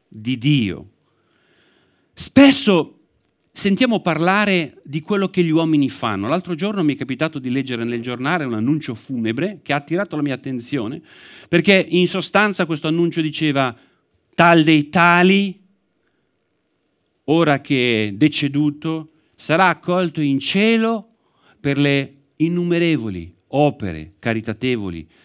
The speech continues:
che ha compiuto su questa terra." E io mi permetto di dire: "Sì, ma", perché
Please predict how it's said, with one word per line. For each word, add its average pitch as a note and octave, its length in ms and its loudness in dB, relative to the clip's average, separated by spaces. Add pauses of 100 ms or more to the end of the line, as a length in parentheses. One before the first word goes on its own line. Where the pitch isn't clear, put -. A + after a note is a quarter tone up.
che D3 100 -4
ha C3+ 60 -2
compiuto A2 680 -8 (220)
su - 200 -14
questa F2 300 -18
terra." - 360 -20 (1500)
E B2 120 -6
io D#3+ 100 -2
mi D3+ 140 0
permetto A2+ 400 -6
di G#2+ 60 -6
dire: G2 500 -4 (2000)
"Sì, - 340 -8
ma", A#2+ 260 -2 (1400)
perché C#3+ 680 0